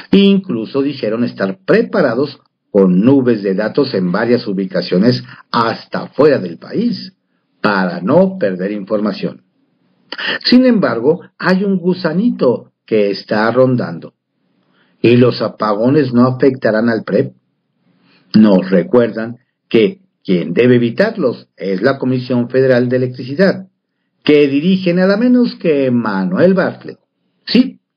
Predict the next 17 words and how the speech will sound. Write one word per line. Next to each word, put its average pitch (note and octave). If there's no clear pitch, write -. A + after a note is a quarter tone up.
al C#3+
que D#3
se D3
le D3
cayó E3
el G#3+
sistema A3+
en E3+
la D3+
elección C3+
presidencial E3
de F#3+
mil D3+
novecientos B2+
ochenta F#2+
y E2+
ocho. D3+